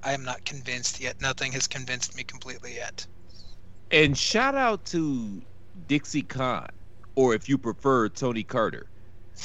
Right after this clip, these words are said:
Speaker 2: Because he means well. He really does. You know, he's a legitimate wrestling fan.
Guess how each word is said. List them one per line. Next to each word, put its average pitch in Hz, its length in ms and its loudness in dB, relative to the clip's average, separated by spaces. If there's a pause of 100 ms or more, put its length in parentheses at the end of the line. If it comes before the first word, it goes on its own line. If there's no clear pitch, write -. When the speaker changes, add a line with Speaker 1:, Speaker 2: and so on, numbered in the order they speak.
(340)
Speaker 2:
Because 247 480 6 (160)
he 294 280 4
means 254 500 2
well. 113 440 4
He 151 140 0
really 165 360 2
does. 104 460 0
You 147 120 -6
know, 151 200 2
he's 117 300 -4
a 113 120 -2
legitimate 113 800 -2
wrestling 92 640 -4
fan. - 360 -4